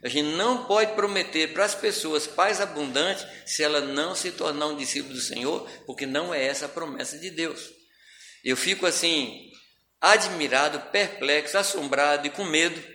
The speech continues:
de promessas que muitas vezes nós fazemos sem base na Escritura. "Vem pra Jesus que nunca mais você vai ter problema."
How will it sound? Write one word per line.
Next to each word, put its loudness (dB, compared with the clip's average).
de -4
promessas 2
que -4
muitas 0
vezes 0
nós 2
fazemos 0
sem -4
base 2
na -6
Escritura. -4
"Vem 4
pra 2
Jesus 0
que -2
nunca 0
mais 4
você 0
vai 0
ter -4
problema." -2